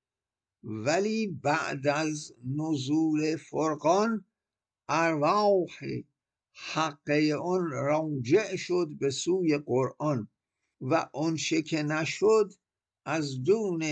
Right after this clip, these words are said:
ارواح علیین انجیل بود که مانده. و همچنین در بیان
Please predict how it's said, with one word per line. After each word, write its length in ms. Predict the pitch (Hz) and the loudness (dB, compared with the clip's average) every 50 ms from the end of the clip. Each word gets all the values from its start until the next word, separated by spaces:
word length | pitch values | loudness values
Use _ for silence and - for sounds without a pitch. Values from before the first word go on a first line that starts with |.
| 143 135 - - _ - | -2 -4 -6 -10 _ -6
ارواح 720 | 143 147 147 143 135 135 147 165 185 185 165 139 110 131 127 127 120 113 - _ - | -2 -2 0 0 -2 -2 0 0 0 0 -2 -2 -4 -2 0 0 0 -2 -4 _ -4
علیین 960 | 131 147 151 147 139 139 143 151 151 147 139 120 120 131 165 208 226 214 196 | 0 2 4 4 4 2 2 2 2 0 -2 -4 -4 -2 -2 -2 0 0 -2
انجیل 800 | 180 170 160 - - - 135 127 113 113 151 180 196 175 151 120 | -2 -2 -2 -4 -4 -6 -4 -4 -4 -4 -4 -2 0 0 0 -2
بود 260 | 104 104 110 110 - _ _ _ _ _ _ _ - - | -2 -6 -8 -10 -10 _ _ _ _ _ _ _ -20 -10
که 180 | - 160 160 160 | -4 -2 -2 0
مانده. 600 | 156 160 165 165 160 156 151 190 180 131 131 - _ _ _ _ _ _ _ _ - | 0 0 0 0 0 2 2 2 2 2 -2 -6 _ _ _ _ _ _ _ _ -8
و 120 | - 135 147 | -4 -2 0
همچنین 680 | 165 175 175 151 - - 160 160 175 202 226 233 208 | 0 0 0 -2 -2 -2 -2 0 0 0 0 0 0
در 240 | 170 160 160 160 156 | 0 2 2 0 -2
بیان 680 | 151 147 156 156 160 160 165 185 208 220 202 143 113 | -2 -2 0 0 0 2 2 2 2 2 2 0 -2